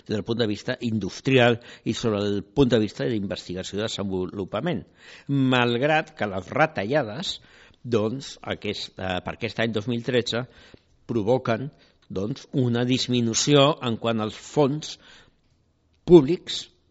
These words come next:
destinats per les administracions públiques, i parlo en plural d'administracions públiques, han tingut que retallar les ajudes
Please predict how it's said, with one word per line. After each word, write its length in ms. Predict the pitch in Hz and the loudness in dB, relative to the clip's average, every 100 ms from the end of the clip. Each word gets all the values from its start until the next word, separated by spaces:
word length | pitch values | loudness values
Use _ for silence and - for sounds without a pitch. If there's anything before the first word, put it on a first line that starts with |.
| - | -10
destinats 580 | 110 95 110 135 135 - | -8 -6 -2 0 -2 -4
per 160 | 107 101 | -4 -4
les 280 | 98 98 107 | -6 -6 -6
administracions 880 | 98 98 98 95 - 90 147 139 - - - | -6 -6 -8 -8 -8 -4 -2 -2 -6 -14 0
públiques, 580 | 156 143 127 - 180 - - - _ _ | 2 2 -2 -6 -10 -12 -18 -20 _ _
i 240 | - 90 90 - _ | -12 -10 -10 -12 _
parlo 260 | - 113 101 | 0 2 2
en 140 | 95 | 0
plural 400 | - 101 101 123 101 | -2 0 2 0 -2
d'administracions 1000 | 101 - 101 98 - 98 - 120 110 - | -4 -4 -6 -6 -6 -6 -2 -2 -4 -6
públiques, 600 | 143 135 110 - 165 - - - - - _ _ _ _ _ _ _ _ | -4 -2 -4 -6 -12 -12 -16 -20 -20 -20 _ _ _ _ _ _ _ _
han 180 | 143 151 | 2 4
tingut 300 | 156 151 170 - | 4 0 -2 -2
que 160 | 120 135 - | -2 -2 -4
retallar 720 | 123 120 123 - 123 139 151 | 0 4 4 2 -2 0 -2
les 160 | 139 - | -4 -4
ajudes 540 | 113 175 190 135 180 | -2 2 2 0 -8